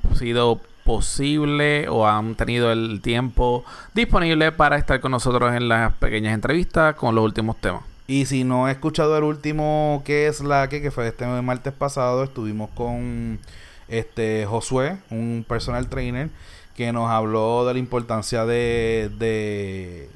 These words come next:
Speaker 2: de la tecnología para los niños en cuestión de
Speaker 1: Y la
Speaker 2: que
Speaker 1: salud.
Speaker 2: que es, exacto, qué es lo que le está afectando, la falta de condición física. Nos habló de un montón de cosas.
Speaker 1: Tenemos
Speaker 2: Entre,
Speaker 1: también
Speaker 2: estuvo bien interesante.
Speaker 1: También tenemos a casi la doctora.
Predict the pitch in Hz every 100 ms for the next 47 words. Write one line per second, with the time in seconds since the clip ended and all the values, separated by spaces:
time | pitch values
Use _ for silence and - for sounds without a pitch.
0 | - 104 113 113 117 113 113 107 107 117
1 | 123 123 120 117 117 117 120 123 123 120
2 | 120 123 120 117 110 113 117 110 110 113
3 | 113 - 117 113 185 - - - 120 117
4 | 117 123 117 117 - 120 113 107 113 113
5 | 117 123 - 117 123 - 120 117 117 120
6 | 117 - 107 110 117 117 110 113 - 120
7 | 110 127 113 120 120 117 - - - -
8 | - 139 160 170 202 202 185 196 196 135
9 | 104 87 - - 139 180 - 143 147 165
10 | 156 156 165 147 160 147 127 101 95 90
11 | - - 185 170 147 - 139 143 - 165
12 | 147 143 139 143 147 - - - - -
13 | 120 - 135 143 135 123 113 113 107 -
14 | - 156 156 175